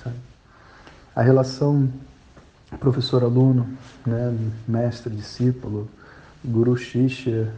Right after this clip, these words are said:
esses nomes todos aí, na verdade, é uma relação, é, nova pra mente humana, sabe? A gente tá acostumado com relação de amigo, de pai e filho, de terapeuta, mas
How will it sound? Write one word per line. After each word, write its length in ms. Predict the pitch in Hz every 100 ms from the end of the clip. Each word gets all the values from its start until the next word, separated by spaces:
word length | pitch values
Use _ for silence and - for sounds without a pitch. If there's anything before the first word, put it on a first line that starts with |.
| -
esses 300 | 123 131 120
nomes 340 | 123 127 117
todos 380 | - 117 117 117
aí, 320 | 113 123 123 - - - - -
na 80 | 147
verdade, 640 | 147 143 143 151 151 151 - - - -
é 100 | -
uma 140 | 139
relação, 680 | 135 135 131 131 135 139 135 131 - - - - -
é, 240 | 123 120
nova 420 | 120 123 131 139 120
pra 160 | 123
mente 320 | 120 120 117
humana, 380 | 123 113 110 110
sabe? 340 | - 120 127 131 - - - -
A 80 | -
gente 240 | 117 123 -
tá 120 | 131
acostumado 580 | 127 - 123 120 127 -
com 80 |
relação 400 | 113 113 113 -
de 100 | 110
amigo, 460 | 143 147 127 120 113
de 160 | 101 -
pai 240 | - 110
e 20 |
filho, 480 | 120 - 143 131 104
de 80 | 110
terapeuta, 720 | - 110 127 - 123 123 117
mas 320 | 113 113 110